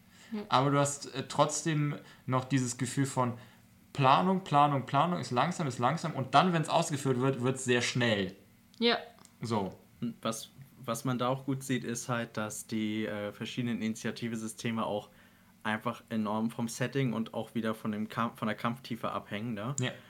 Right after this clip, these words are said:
Speaker 3: Also in so dieses System, was du gerade genannt hast, ich könnte es zum Beispiel in beispielsweise D and D nicht gut vorstellen,
Speaker 2: Mhm.
Speaker 3: aber in der Welt voller übernatürlicher Vampire und Wesen,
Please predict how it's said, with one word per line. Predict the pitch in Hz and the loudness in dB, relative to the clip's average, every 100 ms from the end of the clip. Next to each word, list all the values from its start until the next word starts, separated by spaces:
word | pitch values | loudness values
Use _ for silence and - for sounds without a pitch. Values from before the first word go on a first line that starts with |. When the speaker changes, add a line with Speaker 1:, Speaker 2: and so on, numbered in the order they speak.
| - - | -20 -4
Speaker 3:
Also | 107 110 117 117 - - - - | -2 0 0 -2 -6 -12 -16 -2
in | 120 113 | 0 0
so | 120 | 0
dieses | 120 131 120 127 131 135 | -4 -8 -4 -2 -2 -4
System, | 135 147 | 2 2
was | 127 - | 2 0
du | |
gerade | 180 160 | 2 4
genannt | 135 131 131 | 4 4 2
hast, | 139 135 | 0 -4
ich | - | -4
könnte | - 165 - | -2 0 0
es | 131 | -2
zum | 127 | 2
Beispiel | 117 127 - 131 | 2 2 0 0
in | 117 110 110 - - _ - - - | 2 0 -2 -6 -20 _ -20 -20 2
beispielsweise | 127 131 139 127 117 | 2 4 2 0 0
D | 123 127 | 0 2
and | 131 | 2
D | 139 190 | 2 2
nicht | 160 190 | 2 0
gut | 202 208 | -2 -2
vorstellen, | - 185 190 - 185 220 190 | 2 2 2 -2 0 0 0
Speaker 2:
Mhm. | 131 135 170 - - | 2 2 -2 -8 4
Speaker 3:
aber | 131 143 | 6 6
in | 139 | 6
der | 135 120 | 2 4
Welt | 131 156 160 - | 4 4 0 -8
voller | - - 143 139 135 135 | -8 2 4 6 4 0
übernatürlicher | 170 165 160 139 139 165 156 143 131 | -2 2 2 2 2 2 2 2 2
Vampire | 127 123 135 175 180 | 4 2 0 -2 0
und | 147 131 113 | 2 0 2
Wesen, | 143 151 131 233 | 0 0 -2 -2